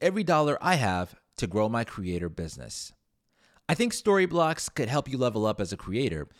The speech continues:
which is the reason I decided to partner with them.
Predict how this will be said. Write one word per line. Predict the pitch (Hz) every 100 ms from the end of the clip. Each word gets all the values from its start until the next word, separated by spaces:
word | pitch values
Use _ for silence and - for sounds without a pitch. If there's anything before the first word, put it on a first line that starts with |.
| - -
which | 139
is | 143 104
the | 117
reason | 120 208 202 196 -
I | 143
decided | 160 - 120 120 123 -
to |
partner | 123 226 196 101
with | 85
them. | 82 69 67